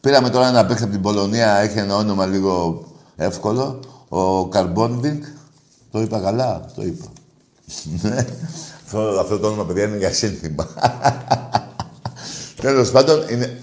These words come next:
ξέρω από αυτή την πλάκα τώρα, είναι ένας πολύ καλός παίκτης, ένα καλό μπακ, ένα... Είναι... Στην Πολωνία τον έχουνε, είναι το πρώτο, ε, τον έχουνε για πολύ καλό ποδοσφαιριστή.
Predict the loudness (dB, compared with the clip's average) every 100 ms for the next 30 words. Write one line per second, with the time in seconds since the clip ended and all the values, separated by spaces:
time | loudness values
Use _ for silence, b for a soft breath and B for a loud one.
0 | -16 -4 -2 0 -2 -6 -10 -6 -2 -2
1 | -2 0 2 0 -4 -12 -6 -2 0 -2
2 | -2 -2 0 0 0 -2 -8 -8 -8 -8
3 | -10 -12 -18 B B -8 -2 -2 2 2
4 | 2 4 4 4 2 0 0 -2 -14 -16
5 | -6 -4 -4 -8 -16 B B B B B
6 | B -20 -20 -20 -20 _ -16 -10 -6 -4
7 | -4 -4 -4 -4 -4 -6 -6 -6 -6 -8
8 | -14 -20 _ _ -8 -4 -4 -6 -8 -6
9 | -6 -6 -6 -6 -10 -14 -16 -12 -8 -8
10 | -8 -10 -8 -6 -4 -6 -8 -14 -12 -6
11 | -4 -4 -4 -4 -4 -6 -6 -6 -6 -6
12 | -6 -8 -8 -10